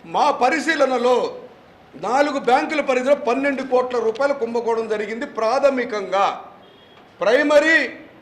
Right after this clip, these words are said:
జరిగినటువంటి ఇది పన్నెండు కోట్లు అంట. నాలుగు బ్యాంకుల పరిధిలో మరి నలభై మూడు వేల సంఘాలు ఈ నాలుగు బ్యాంకుల పరిధిలోనే ఉన్నాయా?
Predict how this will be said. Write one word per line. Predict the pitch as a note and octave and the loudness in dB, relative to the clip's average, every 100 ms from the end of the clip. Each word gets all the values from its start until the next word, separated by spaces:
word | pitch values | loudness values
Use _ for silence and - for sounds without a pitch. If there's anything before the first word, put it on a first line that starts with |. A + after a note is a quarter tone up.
| - - - | -20 -16 -2
జరిగినటువంటి | A#3 C4 C4+ C4 B3+ B3+ | 0 0 0 0 0 -2
ఇది | A#3+ B3+ D#4+ E4+ - - - | -2 0 0 0 -6 -12 -6
పన్నెండు | G#3 B3+ C#4 | -4 -2 -2
కోట్లు | A#3 A3+ G3 | 0 0 0
అంట. | E3+ E3+ A#3+ - - - - - - | -2 0 0 -2 -12 -20 -20 -18 -4
నాలుగు | E3 C#4+ D#4 | 2 4 4
బ్యాంకుల | D4 C#4 C#4 | 2 4 2
పరిధిలో | C4 A#3 G#3+ G#3 B3 C4+ G#3 | 0 0 0 0 0 -2 -4
మరి | G3+ A3 | -2 0
నలభై | G3+ B3 C#4 | 0 -2 -2
మూడు | C#4 C4 | -2 0
వేల | B3+ | 0
సంఘాలు | B3 B3 C#4 C#4 | 0 0 0 0
ఈ | |
నాలుగు | A#3+ A#3 B3+ | 0 -2 0
బ్యాంకుల | A#3+ A3+ A3 | -2 -2 -4
పరిధిలోనే | A3 G3+ G#3 G3 | -4 -6 -4 -2
ఉన్నాయా? | G3 F#3+ F#3 F#3 G3 A3+ - | -2 -2 -2 2 2 2 -2